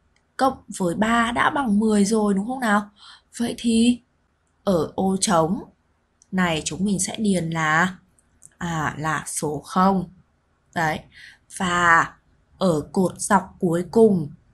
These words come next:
đề bài đã cho các con số ba và số bốn rồi đúng không nào?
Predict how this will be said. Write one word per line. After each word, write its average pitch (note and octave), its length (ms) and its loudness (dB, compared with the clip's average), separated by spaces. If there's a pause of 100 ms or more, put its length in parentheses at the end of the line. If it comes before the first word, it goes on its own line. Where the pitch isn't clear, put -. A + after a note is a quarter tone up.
(640)
đề E3+ 120 -2
bài D#3+ 240 0
đã - 120 -2
cho F#3+ 260 -2
các F#3 120 -8
con G3 300 0
số E3 300 -4
ba A3 500 0 (100)
và E3 320 -6
số - 240 -6
bốn D#3 360 -4
rồi F#3 280 -4
đúng D#3+ 140 -10
không A3+ 140 -12
nào? F#3+ 240 -2